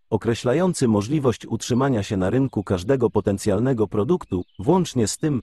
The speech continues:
mógł dać jasne wnioski dotyczące publicznej akceptacji i wykonalności marketingu w czasie mniejszym niż jedna minuta.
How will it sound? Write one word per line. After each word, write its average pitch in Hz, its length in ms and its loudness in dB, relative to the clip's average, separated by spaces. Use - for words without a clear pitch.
mógł 104 400 2
dać 123 300 2
jasne 120 400 2
wnioski 107 680 -2
dotyczące 127 600 2
publicznej 117 600 0
akceptacji 117 840 -2
i 104 80 -2
wykonalności 107 760 0
marketingu 104 720 0
w - 100 -20
czasie 120 320 0
mniejszym 143 520 2
niż 95 200 0
jedna 127 320 2
minuta. 104 460 0